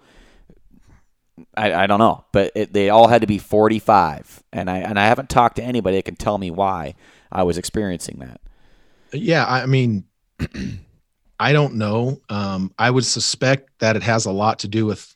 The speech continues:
Speaker 2: with, uh, how the arrow was initially delivered out of the bow.
Speaker 1: I w-,
Speaker 2: Um,
Speaker 1: that's kinda what I was thinking. I was thinking that, um,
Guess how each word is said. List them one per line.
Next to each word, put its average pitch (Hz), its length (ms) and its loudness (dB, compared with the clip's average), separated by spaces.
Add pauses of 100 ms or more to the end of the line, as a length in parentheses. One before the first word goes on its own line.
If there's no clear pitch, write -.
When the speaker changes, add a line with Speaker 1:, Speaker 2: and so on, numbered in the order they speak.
(120)
Speaker 2:
with, 98 380 -10
uh, 87 400 -8 (480)
how 120 220 -2
the 110 140 -4
arrow 110 240 -2
was 104 160 -6
initially 107 400 -4
delivered 101 380 -6
out 104 120 -2
of 92 60 -6
the 85 60 -10
bow. 104 320 -6 (760)
Speaker 1:
I 95 60 -12
w-, - 160 -2
Speaker 2:
Um, 170 240 -6
Speaker 1:
that's - 300 -6
kinda 156 180 -6
what 123 120 -4
I 110 80 0
was 117 140 0
thinking. 113 240 -2
I 120 80 0
was 127 160 0
thinking 131 420 -2
that, 110 380 0
um, 101 520 -2